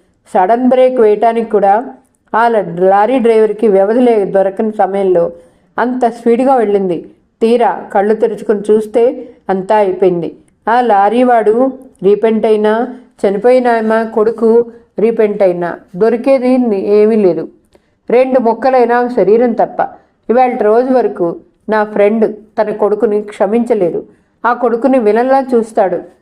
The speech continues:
అలాగే ఆ కొడుకు కూడా ఇవాళ వరకు మామూలు మనిషి అవ్వలేదు. ఎప్పుడూ ఆ సంఘటనే గుర్తుపెట్టుకుని almost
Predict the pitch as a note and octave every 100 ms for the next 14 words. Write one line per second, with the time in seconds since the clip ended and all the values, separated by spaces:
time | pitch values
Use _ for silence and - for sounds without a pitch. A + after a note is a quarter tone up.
0 | _ - D#3 F#3 A3+ C4 B3+ A3+ A3+ A3+
1 | A3 B3+ B3+ B3+ A#3 A#3 C4 B3+ - -
2 | G#3+ B3 B3 A3+ G#3 G#3+ G#3+ C4 A#3 G3+
3 | A3+ C#4 C4 A#3 A3+ B3+ A3 G3 F3+ -
4 | - _ _ A3 A3 G#3+ A#3 A#3+ A3+ G#3+
5 | G#3+ G3 A#3 A#3 B3 A3+ A3 G#3+ G#3+ G#3+
6 | G#3 G3 G3 F#3+ F#3+ - _ - G#3 B3
7 | B3+ A3 - -